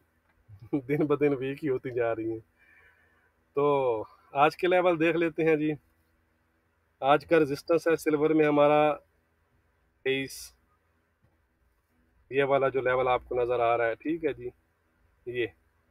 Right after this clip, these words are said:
तेईस अस्सी का। On the other side, सपोर्ट है हमारा बाईस तीस का। ट्रेंड मैंने आपको already बता दिया है कि फ़िलहाल week चल रहा है। ये है जी यूएस ऑयल,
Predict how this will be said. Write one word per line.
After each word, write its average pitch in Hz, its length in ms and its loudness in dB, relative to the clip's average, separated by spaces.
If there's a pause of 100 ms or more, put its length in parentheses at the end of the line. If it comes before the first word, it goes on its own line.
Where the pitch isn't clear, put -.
(1400)
तेईस 139 280 0
अस्सी 170 260 -2
का। 135 220 2 (920)
On 135 140 -2
the 135 100 2
other 151 180 4
side, 143 380 4 (180)
सपोर्ट 151 480 4
है 135 100 2
हमारा 127 340 0
बाईस 120 420 -2 (280)
तीस - 600 -10
का। - 140 -14 (640)
ट्रेंड 147 180 6
मैंने 151 220 4
आपको 139 400 0
already 131 420 -4
बता 131 300 -2
दिया 123 200 -2
है 120 60 -2
कि - 120 -20
फ़िलहाल 113 380 -6
week 113 240 -10 (500)
चल 123 160 -2
रहा 104 220 -4
है। 82 80 -16 (2000)
ये 160 160 4
है 180 80 6
जी 185 100 0
यूएस 165 380 2
ऑयल, 175 360 4